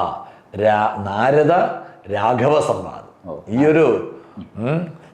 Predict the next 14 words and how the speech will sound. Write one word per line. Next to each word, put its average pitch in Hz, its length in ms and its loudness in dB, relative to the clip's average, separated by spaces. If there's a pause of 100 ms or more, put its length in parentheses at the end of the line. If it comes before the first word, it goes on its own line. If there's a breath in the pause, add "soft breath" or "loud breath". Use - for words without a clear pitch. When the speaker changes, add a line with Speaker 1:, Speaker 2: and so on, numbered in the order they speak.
Speaker 1:
സംവാദം 135 480 2
കേൾക്കുന്ന, 131 320 2
നാരദ 131 240 4 (120)
രാഘവ 120 260 4 (140)
സംവാദം 139 420 2 (540 loud breath)
ഭക്തിയോടെ 156 680 4 (720 loud breath)
കേൾക്കുന്നത് 180 680 4 (760 loud breath)
വളരെ 127 300 4
വളരെ 143 200 4 (100)
വിശേഷമാണ് 131 760 2 (520)
എന്നും 143 220 0 (600 loud breath)
അവിടെ 127 260 4
അതിൻ്റെ 127 280 2 (520 loud breath)
ഫലശ്രുതി 143 580 2